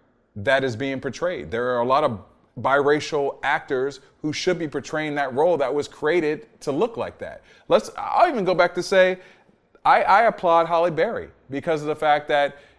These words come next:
you know, she got a, she recently got a lot of slack because of the role that she was gonna take as a transgender person. Uh, and she stepped back and said, "You know what? I'm not gonna accept this role because there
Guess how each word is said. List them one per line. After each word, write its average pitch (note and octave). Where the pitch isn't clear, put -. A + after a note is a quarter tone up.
you C#3+
know, C#3+
she F#3
got E3
a, -
she E3+
recently D3+
got B2+
a B2
lot B2
of A#2
slack A#2+
because A#2
of G#2
the G#2+
role A2
that A2
she -
was A2
gonna A2
take A2
as G#2
a G#2
transgender A#2
person. C3+
Uh, A2+
and A#2
she -
stepped C#3
back A#2
and B2
said, A#2
"You A2+
know A2+
what? A#2
I'm A#2
not A#2
gonna A2+
accept A2
this G#2+
role G#2+
because A2
there G#2+